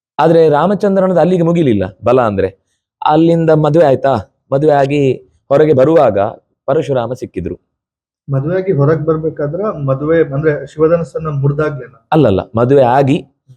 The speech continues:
Speaker 1: ಮದುವೆ ಎಲ್ಲ ಮುಗೀತು, ಮುಗಿದು ಅಯೋಧ್ಯೆಗೆ ಎಲ್ಲ ಹಿರಿಯರನ್ನ, ಅಂದ್ರೆ ಮದುವೆಯಲ್ಲಿ ಆದ ಕ್ರಮದಲ್ಲಿ ಏನಿದೆ ಅಂದ್ರೆ ಅವನು ಹೆದೆ ಏರಿಸಿದ ತಕ್ಷಣ ಮದುವೆ ಆಗ್ಲಿಲ್ಲ. ಅಲ್ಲಿ ರಾಮ ಮತ್ತೆ ಲಕ್ಷ್ಮಣ, ಆ, ವಿಶ್ವಾಮಿತ್ರ ಮೂರೇ ಜನ ಇದ್ದದ್ದು.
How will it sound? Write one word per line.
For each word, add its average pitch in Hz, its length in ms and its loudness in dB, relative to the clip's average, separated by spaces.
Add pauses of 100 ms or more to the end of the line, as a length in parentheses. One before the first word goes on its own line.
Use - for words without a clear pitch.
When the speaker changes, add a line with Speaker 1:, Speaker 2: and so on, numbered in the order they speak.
(100)
Speaker 1:
ಮದುವೆ 135 140 2
ಎಲ್ಲ 139 120 2
ಮುಗೀತು, 135 380 0 (420)
ಮುಗಿದು 160 360 2
ಅಯೋಧ್ಯೆಗೆ 147 640 2
ಎಲ್ಲ 147 400 -2
ಹಿರಿಯರನ್ನ, 135 500 0 (200)
ಅಂದ್ರೆ 139 200 0
ಮದುವೆಯಲ್ಲಿ 147 460 2
ಆದ 135 200 0
ಕ್ರಮದಲ್ಲಿ 135 520 0
ಏನಿದೆ 127 280 -2
ಅಂದ್ರೆ 95 280 -6 (540)
ಅವನು 135 160 2
ಹೆದೆ 127 300 4
ಏರಿಸಿದ 156 380 0
ತಕ್ಷಣ 165 400 -4 (440)
ಮದುವೆ 139 200 4
ಆಗ್ಲಿಲ್ಲ. 117 500 2 (640)
ಅಲ್ಲಿ 151 260 4
ರಾಮ 147 320 2
ಮತ್ತೆ 160 320 -2 (1080)
ಲಕ್ಷ್ಮಣ, 147 400 0
ಆ, - 560 -4
ವಿಶ್ವಾಮಿತ್ರ 147 500 0
ಮೂರೇ 147 260 2
ಜನ 151 140 0
ಇದ್ದದ್ದು. 95 400 -2